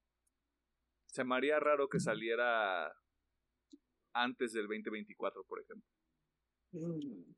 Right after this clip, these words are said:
Speaker 2: Lo que se me haría interesante es ver qué va a pasar con el título, o sea, ¿lo van a poner América, o sea, Capitán América cuatro,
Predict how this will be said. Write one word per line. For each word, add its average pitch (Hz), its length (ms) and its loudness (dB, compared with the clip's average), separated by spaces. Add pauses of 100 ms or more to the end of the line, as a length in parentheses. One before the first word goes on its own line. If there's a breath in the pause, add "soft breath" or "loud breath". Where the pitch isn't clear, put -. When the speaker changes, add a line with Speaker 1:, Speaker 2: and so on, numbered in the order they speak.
(260)
Speaker 2:
Lo 214 140 12
que 156 240 12
se 226 220 12
me 208 80 12
haría 208 100 12
interesante 214 460 12
es 208 100 10
ver 196 240 10 (760)
qué 190 120 10
va 190 80 12
a 190 60 10
pasar 208 280 10
con 196 140 6
el 160 120 4
título, 165 360 4
o - 20 2
sea, 147 160 6
¿lo 151 160 8
van 170 100 10
a 208 60 12
poner 190 160 8
América, 185 560 8 (100)
o 160 140 0
sea, 160 120 4
Capitán 165 340 10
América 190 420 8
cuatro, 220 480 12